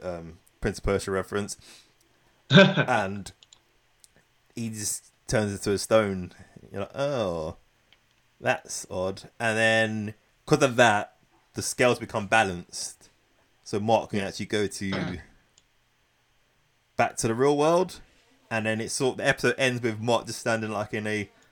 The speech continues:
Speaker 1: sunflower field, just looking around. Like, wait.
Speaker 2: Yeah.
Speaker 1: Then I was like, "Oh, that's the field of reeds. That makes sense, 'cause that's some Egyptian thing." And that was that
Speaker 2: <laughs>
Speaker 1: episode. Yes.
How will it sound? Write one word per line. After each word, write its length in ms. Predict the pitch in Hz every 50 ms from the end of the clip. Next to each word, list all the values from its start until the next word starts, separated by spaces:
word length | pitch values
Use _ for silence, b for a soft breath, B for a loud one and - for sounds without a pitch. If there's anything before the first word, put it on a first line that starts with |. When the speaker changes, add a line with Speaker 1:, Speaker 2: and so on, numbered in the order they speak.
| b b b
Speaker 1:
sunflower 680 | - - - 117 120 123 120 - - 127 120 127 127 120
field, 480 | - - 135 135 143 156 156 156 - - - -
just 220 | 95 - - -
looking 300 | 107 113 101 - - 101
around. 460 | 101 107 110 117 127 143 151 143 - - _ _ _ -
Like, 160 | - - - _ _ -
wait. 160 | 85 71 - _ _ _ _ _ _
Speaker 2:
Yeah. 120 | - 107 - _ _ b b b b b b b b b b -
Speaker 1:
Then 100 | 113 113
I 40 | 113
was 60 | 107
like, 120 | 113 - -
"Oh, 340 | 160 165 170 165 165 160
that's 320 | 127 131 156 - - - -
the 120 | 143 131
field 360 | - - 139 131 131 131 120
of 380 | 120 120 120 117 110 104 87 - -
reeds. 640 | 104 113 131 139 131 120 101 90 87 82 - - -
That 200 | - 113 - -
makes 240 | 110 110 - -
sense, 680 | - - 113 107 104 92 87 82 71 - - - - -
'cause 200 | - - 85 78
that's 140 | 80 80 -
some 260 | 82 82 80 80 80 _ _ -
Egyptian 420 | 90 82 - 110 - - 87 80
thing." 280 | - - 71 69 - - _ _ b b b b b b b b b b b _ _ _ _ _ _ -
And 180 | - 78 104 92
that 120 | 98 - -
was 160 | 107 101 98
that 140 | 131 127 67
Speaker 2:
<laughs> 60 | -
Speaker 1:
episode. 320 | - - - 78 73 69 - _ _ _ _ _ _ - _ _ _ _ _ _ _ -
Yes. 400 | - - 80 85 - - - -